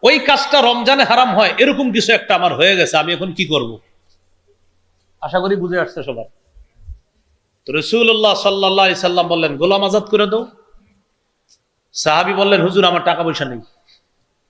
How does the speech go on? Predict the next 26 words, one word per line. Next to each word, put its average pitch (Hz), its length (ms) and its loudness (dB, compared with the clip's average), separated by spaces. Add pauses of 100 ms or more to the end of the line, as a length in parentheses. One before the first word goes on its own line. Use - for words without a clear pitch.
(220)
গোলাম 151 240 2
আজাদ 151 160 -4
করার 131 300 -6
মতো।" 120 220 -12
নবীজি 175 320 0
বললেন, 185 360 0 (300)
"আতইম 190 400 0
সিত্তিনা 196 540 0
মিসকিনা, 156 680 0 (320)
তাহলে 170 400 2
ষাট 180 300 -4
জন 202 120 0
মিসকিনকে 202 500 -2
খাওয়ায়া 190 300 2
দাও।" 226 240 -4 (760)
সাহাবী 175 360 0
বললেন, 196 340 0
"হুজুর, 190 240 -2
টাকা 220 280 2
পয়সাই 233 340 0
নেই, 208 200 0
আমি 196 140 -2
ষাট 190 240 0
জনকে 214 180 -2
খাওয়াবো 202 260 2
কেমনে?" 160 260 -4